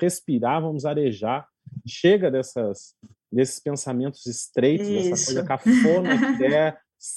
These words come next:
Speaker 1: não aceitar o outro, né? Eu acho que é difícil a gente não aceitar o outro. Eu, eu acho, assim, que uma coisa que a gente, às vezes, pode se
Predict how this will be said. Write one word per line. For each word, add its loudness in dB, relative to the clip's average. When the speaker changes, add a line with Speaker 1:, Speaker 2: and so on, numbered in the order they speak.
Speaker 1:
não 0
aceitar -2
o 2
outro, -2
né? -8
Eu 4
acho -2
que -4
é 4
difícil 0
a 2
gente -6
não -4
aceitar -8
o -4
outro. -8
Eu, 0
eu 0
acho, 0
assim, -4
que 4
uma 0
coisa 0
que 0
a -2
gente, -4
às -2
vezes, 2
pode 0
se 0